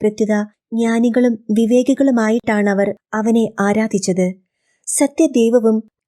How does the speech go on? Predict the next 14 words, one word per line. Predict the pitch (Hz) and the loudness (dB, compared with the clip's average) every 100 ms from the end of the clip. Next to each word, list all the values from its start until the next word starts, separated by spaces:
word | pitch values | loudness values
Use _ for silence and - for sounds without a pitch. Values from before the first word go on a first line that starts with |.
| _ | _
പൂർണ്ണ | 262 277 294 | -4 2 2
മനുഷ്യനുമായ | 294 233 226 269 262 254 247 247 - | 2 2 0 0 0 0 0 -2 -2
അവിടുത്തെ | 208 208 208 214 208 - - | -2 -2 0 0 0 -6 -2
മനുഷ്യവർഗത്തിന്റെ | 247 254 285 339 269 214 214 220 226 226 | 2 2 2 2 0 0 -2 -2 0 0
രക്ഷകനായി | 208 202 254 262 233 208 - - | -2 -2 -2 0 2 0 -2 -2
അവർ | 214 233 | 0 0
തിരിച്ചറിഞ്ഞു. | 220 208 220 214 185 180 185 185 _ _ _ _ _ _ _ 226 | 0 -2 -2 -2 -2 0 0 -2 _ _ _ _ _ _ _ 2
ദിവ്യ | 277 285 330 | 2 4 4
ശിശുവിന്റെ | 330 247 - 247 233 233 - 220 | 2 0 0 0 2 0 0 0
അമ്മയായ | 220 247 233 214 214 214 | 2 2 2 2 0 0
പരിശുദ്ധ | 214 214 240 240 | 0 0 0 0
രാജ്ഞി | 220 202 196 208 202 208 _ _ _ 247 | 0 -2 -2 0 0 -4 _ _ _ -6
ഇതെല്ലാം | 226 220 220 226 | -4 -2 0 -2
ശ്രദ്ധിച്ചു. | 214 190 190 190 - 180 | -2 -2 -2 -2 -2 -2